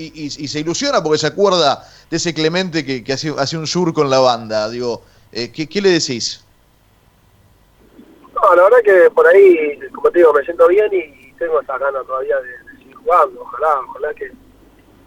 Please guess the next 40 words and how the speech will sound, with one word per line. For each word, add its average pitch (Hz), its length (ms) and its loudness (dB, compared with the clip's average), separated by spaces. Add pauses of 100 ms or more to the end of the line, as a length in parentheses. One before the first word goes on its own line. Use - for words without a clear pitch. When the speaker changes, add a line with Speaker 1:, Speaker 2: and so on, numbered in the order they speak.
(600)
Speaker 2:
yo, 143 180 -6
como 131 160 -8
te 147 100 -10
digo, 143 220 -6
no, 135 420 -4
si 135 60 -20
voy 139 120 -10
a 139 40 -2
aportar 139 400 -4
lo 135 120 -2
mío, 151 240 -2
que 127 320 -14 (960)
como - 220 -20
siempre 151 340 -2
lo 147 140 2
hice 170 240 2
hasta 139 200 -4
el 139 80 -10
día 147 180 -2
de 143 100 -2
ahora, 180 460 2
y - 280 -18 (1600)
de - 80 -16
la - 140 -12
gente 156 340 -6
por 139 180 -6
ahí 165 220 -2
después, 156 520 -2 (1700)
Dios - 180 -10
quiere 466 280 -10
y 427 40 -14
vuelva 440 360 0
y - 100 -20
me - 100 -16
veo 143 300 -8
jugar 156 300 -2
o 147 160 2
algo, 156 320 -2 (120)
tendrá 135 300 -12
su, - 80 -20